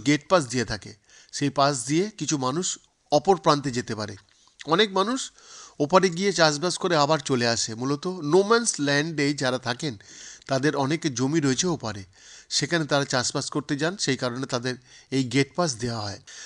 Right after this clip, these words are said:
বিএসএফ-এর তরফে জানানো হয়েছে, দেশের সীমানা পেরিয়ে যাতে কোনো অনুপ্রবেশকারী ঢুকতে না পারে, সেই কারণে এই গেট পাসের ব্যবস্থা করা হয়, কিন্তু কাউকে আলাদা কোনো, কোনো পরিচয়পত্র দেওয়া হয় না। এমনকি বিষয়টির সঙ্গে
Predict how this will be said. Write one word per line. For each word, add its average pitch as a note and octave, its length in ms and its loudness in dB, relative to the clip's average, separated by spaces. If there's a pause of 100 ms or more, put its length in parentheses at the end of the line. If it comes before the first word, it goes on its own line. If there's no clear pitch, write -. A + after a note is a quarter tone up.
(200)
বিএসএফ-এর G3+ 440 4
তরফে G#3+ 320 2
জানানো E3 320 4
হয়েছে, F#3 220 2
দেশের C#3+ 300 2
সীমানা D#3 420 0
পেরিয়ে E3 260 2
যাতে C#3 220 -2
কোনো D#3 260 -2
অনুপ্রবেশকারী E3 1000 2
ঢুকতে B2 320 -4
না C3 120 -2
পারে, C3 220 -4
সেই C3+ 200 0
কারণে B2+ 320 -2
এই B2 160 0
গেট C3 320 -4
পাসের C3+ 280 -2
ব্যবস্থা A#2 360 -6
করা G#2+ 200 -10
হয়, G2 160 -10 (460)
কিন্তু E3+ 240 2
কাউকে E3 340 2
আলাদা D3 340 4
কোনো, F3+ 200 -2
কোনো E3 240 0 (300)
পরিচয়পত্র E3 760 2
দেওয়া A#2+ 240 0
হয় G#2+ 140 -4
না। A2+ 100 -6
এমনকি C#3+ 360 -4
বিষয়টির C#3+ 440 -2
সঙ্গে D#3 340 -2